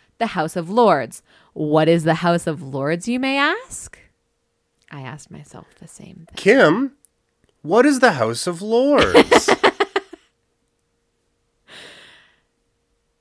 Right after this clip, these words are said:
Speaker 1: It's funny you should <laughs> ask.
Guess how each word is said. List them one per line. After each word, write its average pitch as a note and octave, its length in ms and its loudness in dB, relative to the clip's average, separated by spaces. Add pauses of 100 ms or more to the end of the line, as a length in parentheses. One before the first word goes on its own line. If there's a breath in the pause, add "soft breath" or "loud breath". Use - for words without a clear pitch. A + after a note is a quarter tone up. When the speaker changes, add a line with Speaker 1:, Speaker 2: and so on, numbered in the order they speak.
(360)
Speaker 1:
It's D4+ 220 -2
funny E4 520 4
you E4+ 220 10
should E4+ 260 6 (120)
<laughs> - 380 0
ask. - 800 0